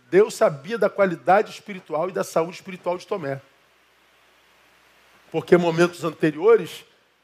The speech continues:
foi Tomé que disse pros apóstolos acovardados, quando Jesus voltava para Jerusalém, quando de lá tinha fugido há bem pouco tempo, Jesus volta pra lá pra ressuscitar Lázaro, ele diz, "Vamos nós pra morrermos também com ele." Porque na cabeça de Lázaro, Jesus morreria agora em Jerusalém.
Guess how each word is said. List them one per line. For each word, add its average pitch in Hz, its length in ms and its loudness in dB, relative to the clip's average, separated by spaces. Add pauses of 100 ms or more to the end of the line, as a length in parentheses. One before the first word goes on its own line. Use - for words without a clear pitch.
(160)
foi 185 200 -4
Tomé 190 360 2
que 233 120 -8
disse 190 300 -8
pros 220 240 -4
apóstolos 208 640 0
acovardados, 180 960 0 (380)
quando 185 240 -8
Jesus 180 300 -4
voltava 202 480 2
para 202 260 2
Jerusalém, 180 600 0
quando 180 260 -14
de 156 80 -10
lá 190 160 4
tinha 196 200 -8
fugido 175 340 -6
há - 20 2
bem 175 160 -6
pouco 175 240 -10
tempo, 233 340 2 (720)
Jesus 180 360 -2
volta 233 340 2
pra 214 140 0
lá 233 180 4
pra 208 140 -2
ressuscitar 202 400 0
Lázaro, 226 340 2
ele 220 100 -6
diz, 190 160 -16
"Vamos 233 300 -2
nós 254 220 2
pra 262 180 2
morrermos 262 400 2
também 262 260 0
com 294 200 -2
ele." 262 260 2 (720)
Porque - 220 0
na 247 100 2
cabeça 240 400 -2
de 208 100 -4
Lázaro, 247 440 2
Jesus 220 420 0
morreria 277 720 2
agora 220 300 0
em - 20 -6
Jerusalém. 180 640 -2